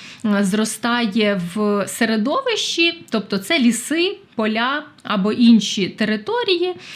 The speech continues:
де не ведеться господарська діяльність людини. Відповідно, збір таких продуктів — це в дикому середовищі, яке, е, взагалі не підлягає впливу господарювання, е, того чи іншого, м,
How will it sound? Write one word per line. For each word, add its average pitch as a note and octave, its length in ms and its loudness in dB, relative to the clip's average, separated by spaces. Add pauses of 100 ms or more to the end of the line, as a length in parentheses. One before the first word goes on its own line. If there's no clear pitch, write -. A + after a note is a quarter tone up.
(140)
де A3+ 180 4
не C#4+ 140 4
ведеться G3 580 0
господарська B3 640 -2
діяльність A#3 840 0 (200)
людини. F#3 520 0
Відповідно, C4 640 0
збір G#3+ 300 4
таких G#3+ 360 -4
продуктів — C#4 640 -2
це A3 120 -4
в G3+ 40 -2
дикому G#3 380 2
середовищі, B3+ 920 -4 (300)
яке, A#3 520 0 (120)
е, G3+ 120 -2
взагалі G#3 460 0
не A3+ 160 4
підлягає G3+ 800 -2
впливу G#3 460 -2
господарювання, F#3+ 1040 -2 (300)
е, G3 180 0
того G#3 340 0
чи F#3+ 180 -2
іншого, F#3+ 840 0 (380)
м, F3+ 480 -4